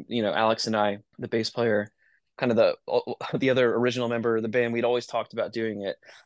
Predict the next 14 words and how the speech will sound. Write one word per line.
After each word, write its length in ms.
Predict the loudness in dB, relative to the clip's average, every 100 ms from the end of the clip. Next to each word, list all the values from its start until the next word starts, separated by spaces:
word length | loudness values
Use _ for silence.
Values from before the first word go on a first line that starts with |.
| _
And 120 | 0 2
we 100 | 0
kind 320 | 0 2 4
of 80 | 4
knew 240 | 2 0
Danny 560 | 0 -2 -2 -4 -6 _ -12
Tamborelli 480 | -6 0 4 4 2
a 40 |
little 220 | 0 0
bit, 320 | 2 0 -2 _
um, 300 | -8 -6 -4
Little 160 | -2 -4
Pete, 320 | -2 -4 -4 _
like, 340 | 2 4 2